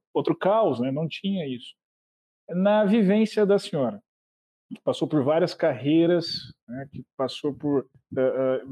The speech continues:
vários níveis na carreira, agora no Tribunal Superior, e, e até mencionando os muitos anos na, já na carreira, não, pegando inclusive uma época que tinha muito menos mulher ainda do que tem hoje,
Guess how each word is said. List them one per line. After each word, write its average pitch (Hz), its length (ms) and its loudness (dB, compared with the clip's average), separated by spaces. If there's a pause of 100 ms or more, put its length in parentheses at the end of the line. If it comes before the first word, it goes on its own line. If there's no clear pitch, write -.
(120)
vários 160 320 2
níveis 175 360 2
na 135 100 0
carreira, 131 420 0
agora 131 280 0
no 127 420 -10
Tribunal 131 400 -2
Superior, 131 600 -2 (480)
e, 143 640 2
e 139 120 0
até 139 240 0
mencionando 160 840 2 (200)
os 139 180 0
muitos 156 420 2
anos 165 460 0 (200)
na, 143 320 -4
já 139 200 0
na 143 100 0
carreira, 165 540 2 (400)
não, 170 320 -2 (320)
pegando 170 340 2
inclusive 180 300 2
uma 196 140 4
época 190 200 0
que - 80 -14
tinha 190 140 0
muito 180 240 0
menos 175 220 2
mulher 175 360 4
ainda 175 280 2
do 175 80 -2
que 170 100 -4
tem 196 220 0
hoje, 160 440 0